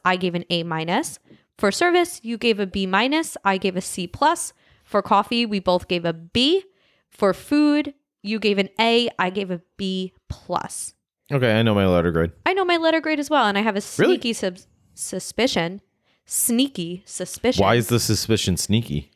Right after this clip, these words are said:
Speaker 1: that we're going to have the same grade.
Speaker 2: How is the suspicion it, what is sneaky? I think you're sneaky,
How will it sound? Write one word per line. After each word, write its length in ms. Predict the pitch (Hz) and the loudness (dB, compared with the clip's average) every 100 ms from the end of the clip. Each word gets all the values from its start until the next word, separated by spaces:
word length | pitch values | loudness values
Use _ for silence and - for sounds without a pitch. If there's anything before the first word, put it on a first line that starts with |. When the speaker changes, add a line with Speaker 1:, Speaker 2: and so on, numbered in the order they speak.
| _ - | _ -12
Speaker 1:
that 340 | 185 180 175 | -2 0 0
we're 180 | 190 196 | -2 -2
going 280 | 185 180 175 | -2 -4 -4
to 180 | - 180 | -6 -4
have 500 | 180 170 160 165 - _ _ _ _ _ - | 0 0 0 -4 -12 _ _ _ _ _ -8
the 100 | 185 | -6
same 220 | - 175 | -6 -10
grade. 280 | - - - - _ | -10 -14 -16 -20 _
Speaker 2:
How 220 | - 113 | -2 2
is 180 | 127 104 | 2 2
the 100 | 104 | 0
suspicion 720 | 98 95 - - 127 92 85 - - | 2 -2 -2 -2 0 2 0 -2 -4
it, 140 | 82 87 | -4 0
what 220 | 82 - | -2 -2
is 140 | 82 76 | -4 -4
sneaky? 340 | - 78 78 - | -4 -4 -4 -2
I 80 | 113 | -2
think 200 | 123 78 | 0 0
you're 180 | 85 147 | 2 2
sneaky, 580 | - 92 73 - 78 | 0 -2 -2 -2 -4